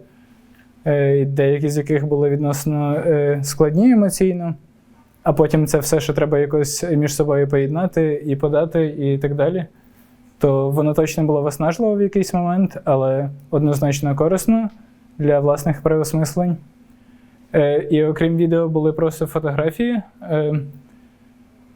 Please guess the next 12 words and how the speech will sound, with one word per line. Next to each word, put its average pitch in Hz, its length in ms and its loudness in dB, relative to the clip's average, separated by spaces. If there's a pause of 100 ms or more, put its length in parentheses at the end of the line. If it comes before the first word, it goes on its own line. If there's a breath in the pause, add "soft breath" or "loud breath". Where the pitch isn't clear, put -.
(1500)
е, 139 220 4
зараз, 156 300 2
та, 143 160 4
буду, 156 560 0
пройдусь 175 300 2
про 170 240 0
фотографії, 170 880 -2
по 160 80 2
фотографіях, 160 680 0
але 147 320 0
перед 156 360 -2
тим, 160 420 0